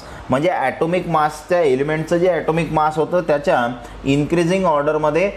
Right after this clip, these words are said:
arrange करण्याचं काम कोण केलं, मेंडेलिव्ह यांनी केलं. मग आता तुमच्या लक्षात आलं असेल की आतापर्यंत आपण सर्वात आधी डोबेनायर बघितले, त्यानंतर आपण न्यूलँड बघितले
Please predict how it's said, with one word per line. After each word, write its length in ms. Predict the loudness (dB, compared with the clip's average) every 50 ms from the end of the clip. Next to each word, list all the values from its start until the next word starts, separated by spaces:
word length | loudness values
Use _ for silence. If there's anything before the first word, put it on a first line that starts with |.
| -8 -14 -4 -2
arrange 360 | 0 0 0 0 -2 -6 -4
करण्याचं 460 | -2 -2 -2 0 0 0 0 0 0
काम 240 | 0 0 -2 -2 -2
कोण 180 | -2 -2 -2 0 0
केलं, 200 | 0 0 0 0
मेंडेलिव्ह 520 | 0 0 0 0 2 0 2 2 2 2
यांनी 240 | 2 0 0 0 0
केलं. 360 | 0 0 2 2 2 0 0 -4 -8 -16 -18 -12 -4
मग 120 | -2 0 2
आता 260 | 2 2 0 -2 -2 -2
तुमच्या 260 | -2 -2 0 0 0 0
लक्षात 320 | 0 -2 0 0 2 2
आलं 260 | 2 2 4 2 2
असेल 340 | 2 0 0 0 0 0 -2 -4 -10 -14 -16 -4 0
की 120 | 2 2 4
आतापर्यंत 680 | 4 2 0 2 0 -2 0 0 0 -2 0 0 0
आपण 280 | 0 0 0 0 -2 0
सर्वात 380 | 0 0 2 2 2 2 2
आधी 200 | 2 2 2 0
डोबेनायर 640 | 0 0 0 0 2 2 2 2 2 2 2 2 2
बघितले, 460 | 2 2 2 0 0 0 0 0 0 -4 -8 -14 -16 -6 -2
त्यानंतर 440 | 0 0 2 0 0 0 0 2 2
आपण 320 | 2 2 0 0 0 0 2
न्यूलँड 460 | 2 2 4 4 4 4 4 2 2
बघितले 560 | 2 0 2 2 0 0 2 2 2 4 2